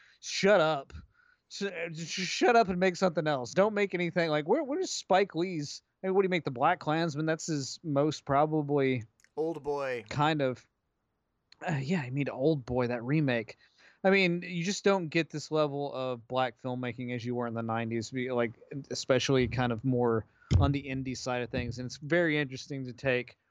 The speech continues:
Speaker 1: horror into that equation and combine it with all that and make a film that is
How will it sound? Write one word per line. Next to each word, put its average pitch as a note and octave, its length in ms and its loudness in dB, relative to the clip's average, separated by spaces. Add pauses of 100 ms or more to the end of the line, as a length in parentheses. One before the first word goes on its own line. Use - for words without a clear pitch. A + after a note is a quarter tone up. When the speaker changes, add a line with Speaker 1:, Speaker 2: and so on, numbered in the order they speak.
(200)
Speaker 1:
horror D3 680 4
into C#3 340 -4
that B2+ 220 2
equation A#2 480 -4
and A2+ 100 -8
combine B2 400 0
it A#2+ 60 -6
with A#2+ 160 -2
all A#2 240 2
that A2+ 360 0 (380)
and C#3 400 2
make C3+ 260 0
a C3 320 -2
film B2+ 420 -2
that B2 160 0
is B2 280 -4